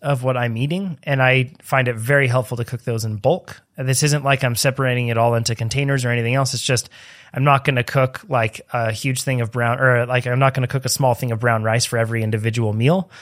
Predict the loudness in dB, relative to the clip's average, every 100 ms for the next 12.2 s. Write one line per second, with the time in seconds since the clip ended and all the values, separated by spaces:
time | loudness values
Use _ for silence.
0 | -20 -8 -2 0 2 0 0 0 2 0
1 | 0 -2 -2 -2 -4 -6 -2 -2 -2 -4
2 | -4 -2 -2 -2 -6 -6 0 2 4 2
3 | -4 -14 -20 _ -6 -2 0 2 2 2
4 | 2 2 0 0 -2 0 2 4 4 4
5 | 0 0 2 2 0 0 -2 0 -2 0
6 | 0 0 0 0 0 0 -2 -2 -4 0
7 | 0 2 -2 -2 0 0 2 2 0 -2
8 | -4 -2 -4 -6 _ -2 0 2 0 0
9 | 0 2 2 2 0 -2 -10 -16 -20 -10
10 | -4 0 2 2 0 0 -2 -2 -2 -2
11 | 0 0 0 2 2 0 0 0 0 -2
12 | -6